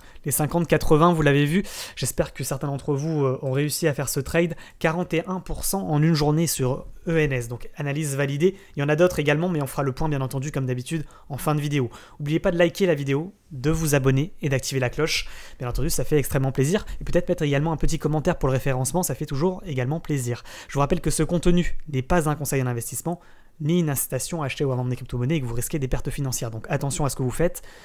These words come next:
mettez pas d'effet de levier, vous êtes prévenus. Je vous rappelle également que vous avez des liens affiliés en description, Bybit et Binance, et qu'en passant par ces liens affiliés, vous avez moins dix pour cent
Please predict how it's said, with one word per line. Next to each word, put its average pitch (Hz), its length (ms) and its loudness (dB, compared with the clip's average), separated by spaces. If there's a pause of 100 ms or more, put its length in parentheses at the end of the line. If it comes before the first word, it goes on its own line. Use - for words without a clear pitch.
(340)
mettez 170 200 -6
pas 170 340 2
d'effet 156 300 2
de 165 40 4
levier, 151 380 2
vous 131 240 -8
êtes 127 100 -6
prévenus. 139 360 0 (240)
Je - 80 -12
vous 139 60 0
rappelle 147 200 4
également 175 320 6
que 165 80 0
vous 143 80 0
avez 139 100 2
des 135 120 0
liens 165 160 0
affiliés 151 320 -2
en 151 80 2
description, 135 360 -2
Bybit 143 380 0
et 156 100 0
Binance, 135 400 0
et 147 60 -4
qu'en 135 80 -6
passant 123 260 -6
par 151 140 -4
ces 135 100 -4
liens 151 140 0
affiliés, 143 260 -2
vous 143 140 -2
avez 151 160 2
moins 151 160 0
dix 151 140 -2
pour - 160 -2
cent 202 180 -2